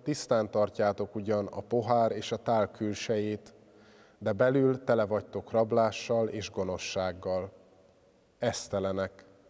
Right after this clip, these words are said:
Hát nem az alkotta a belsőt, aki a külsőt is? Adjátok inkább oda a rászorulóknak azt, amitek van, és akkor majd mindjárt tiszták lesztek egészen.” Eddig szól a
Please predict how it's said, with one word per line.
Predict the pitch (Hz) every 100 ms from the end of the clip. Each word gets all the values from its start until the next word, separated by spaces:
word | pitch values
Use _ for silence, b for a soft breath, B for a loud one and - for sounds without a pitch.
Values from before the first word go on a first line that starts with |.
| b b b b b
Hát | 110 107
nem | 131 135
az | 123
alkotta | 123 120 - 113 - 110
a | 101
belsőt, | 110 110 - - 92 - - -
aki | 101 110
a | 98
külsőt | - 107 101 - 113 101 92
is? | 87 - - - _ _ _ _ _ _ b b b b b
Adjátok | 143 139 139 120 117 127
inkább | 113 117 104 107
oda | 110 110
a | 101
rászorulóknak | 98 95 - 98 98 95 92 101 92
azt, | - 117 - -
amitek | 110 101 98 95 -
van, | 104 107 107 - - - B B B B
és | 123 -
akkor | 127 - 120
majd | 117 117 113 -
mindjárt | 147 131 110 101
tiszták | 107 - - 95 92
lesztek | 98 - - 85 -
egészen.” | 92 92 87 - 92 90 101 - _ _ _ _ _ _ _ _ _ _ _ _ _ _ b b b b b b -
Eddig | 95 104
szól | - 123 110
a | 104 101